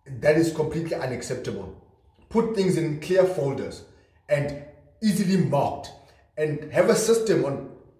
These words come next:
uh, on your co-, on your computer or your P C that it's easy to follow. The more cluttered things are, it makes you struggle to find where things are.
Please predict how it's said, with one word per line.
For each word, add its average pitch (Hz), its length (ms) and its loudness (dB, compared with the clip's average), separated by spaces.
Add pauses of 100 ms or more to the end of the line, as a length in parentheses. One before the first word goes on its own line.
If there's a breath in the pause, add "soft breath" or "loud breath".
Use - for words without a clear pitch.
uh, - 540 -6
on 151 120 0
your 143 100 0
co-, 147 200 -2
on 143 80 0
your 139 100 0
computer 123 420 -4
or - 100 0
your - 100 -6
P - 160 -6
C - 400 -6 (300 loud breath)
that - 580 -2
it's - 260 -10
easy 165 280 0
to 135 80 -4
follow. - 580 0 (840 soft breath)
The 180 120 6
more 220 320 10
cluttered 190 720 0 (320)
things 175 240 0
are, - 440 -2 (440)
it 165 180 0
makes - 480 -2 (500)
you 160 280 -2
struggle 160 840 0
to 139 100 -10
find 156 440 0
where 135 120 4
things 131 340 -4
are. - 420 -4